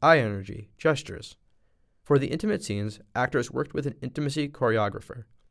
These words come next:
to figure out how to use their bodies to show intimacy while still wearing their masks." The Beelzebubs, one of Tufts a cappella groups,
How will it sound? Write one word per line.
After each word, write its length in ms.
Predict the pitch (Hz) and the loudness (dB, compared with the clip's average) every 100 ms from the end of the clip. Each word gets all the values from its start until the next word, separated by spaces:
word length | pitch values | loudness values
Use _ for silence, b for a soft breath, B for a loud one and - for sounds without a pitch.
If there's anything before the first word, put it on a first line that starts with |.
| _ _ | _ _
to 100 | - | -8
figure 280 | 135 143 160 | -4 -2 0
out 140 | 160 | -2
how 220 | - - 151 | -2 -2 -2
to 140 | 147 | -2
use 180 | 123 147 | -4 0
their 140 | 160 | 2
bodies 460 | 123 110 101 107 - - | 2 2 0 -6 -12 -14
to 80 | 120 | -8
show 180 | - - | -4 -4
intimacy 540 | 120 107 - - - - _ _ _ | -4 -6 -10 -12 -18 -20 _ _ _
while 220 | - 120 | 0 0
still 240 | 127 131 131 | 2 0 2
wearing 240 | 135 123 | 2 0
their 100 | 117 | -2
masks." 560 | 104 101 - - - - _ _ _ _ _ _ _ _ | -4 -8 -12 -20 -20 -20 _ _ _ _ _ _ _ _
The 100 | 135 | -2
Beelzebubs, 720 | 135 151 208 - 98 101 104 - _ _ _ _ | 2 4 2 0 -4 -4 -8 -16 _ _ _ _
one 140 | - 139 | 0 2
of 120 | 180 | 2
Tufts 220 | 165 - | 0 0
a 100 | - | -2
cappella 380 | 139 - 120 107 | -2 0 2 2
groups, 400 | 95 104 101 - | 0 -8 -10 -20